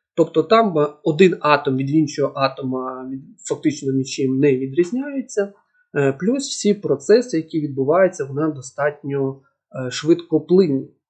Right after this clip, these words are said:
Ну і з цього можна також зробити, е, певні висновки, пояснити, чому у фізиків, хімі-, е, хіміків, чому їх закони більш сталі, більш прогнозовані, на відміну від, е, е, психології.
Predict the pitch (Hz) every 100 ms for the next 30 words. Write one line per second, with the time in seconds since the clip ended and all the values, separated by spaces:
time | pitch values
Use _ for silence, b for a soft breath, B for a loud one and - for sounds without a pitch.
0 | _ - 190 147 - 262 240 165 202 196
1 | 151 143 135 156 156 143 147 135 139 139
2 | - 139 131 135 _ _ - 131 127 147
3 | 139 139 196 285 233 214 165 151 147 139
4 | 139 202 233 147 - 156 175 165 143 139
5 | 180 165 - 135 - - 247 233 196 -
6 | - - 247 226 202 190 b b 170 196
7 | 180 165 160 139 139 151 165 156 147 b
8 | b b 135 139 165 - - - 214 233
9 | 220 147 135 151 - 147 139 156 151 175
10 | 226 233 190 185 180 _ 170 226 175 139
11 | 170 202 170 147 131 156 143 - 139 135
12 | 135 131 _ _ - 131 127 131 123 127
13 | 123 - _ _ _ - - 160 156 160
14 | 170 139 131 139